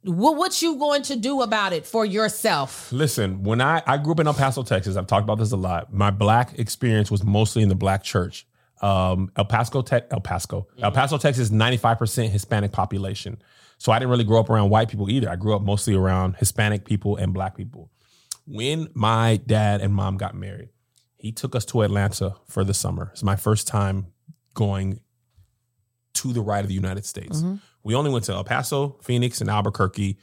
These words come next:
Speaker 2: for church stuff up until this point in my life.
Speaker 1: Mm-hmm.
Speaker 2: So I'd never been anywhere really east of Dallas, probably,
Speaker 1: Mm-hmm.
Speaker 2: or San Antonio. We get to Atlanta. I'm hanging with my cousins on my daddy's side.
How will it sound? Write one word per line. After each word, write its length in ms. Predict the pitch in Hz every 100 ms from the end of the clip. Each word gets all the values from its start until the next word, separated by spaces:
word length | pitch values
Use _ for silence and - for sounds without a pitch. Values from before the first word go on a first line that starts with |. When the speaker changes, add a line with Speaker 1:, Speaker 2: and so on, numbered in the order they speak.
| _ _ _
Speaker 2:
for 320 | - 104 90
church 340 | 95 - 98 -
stuff 420 | - - - - _ _ _ _ _ -
up 160 | 113
until 160 | 107 110
this 140 | 98
point 180 | - 95
in 40 | 95
my 80 | 85
life. 320 | 82 - _ -
Speaker 1:
Mm-hmm. 260 | 139 156
Speaker 2:
So 80 | 196
I'd 120 | 104
never 180 | 101 113
been 180 | 104 101
anywhere 640 | 98 107 104 101 98 95 - _ _ _ _
really 420 | 101 131 151 120 -
east 280 | 123 127 -
of 320 | 107 92 107 _ _ -
Dallas, 560 | 98 107 104 - - - _
probably, 240 | - - 135
Speaker 1:
Mm-hmm. 80 |
Speaker 2:
or 60 | -
San 180 | - 92
Antonio. 360 | 92 90 - - _ _ _ _ _
We 80 | 113
get 100 | 131
to 120 | 127
Atlanta. 300 | 113 107 104
I'm 160 | 95 101 -
hanging 260 | - 110
with 80 | 107
my 160 | 98 95
cousins 400 | 95 104 95 92
on 100 | 92
my 120 | 90
daddy's 320 | 90 92 85
side. 260 | - 82 -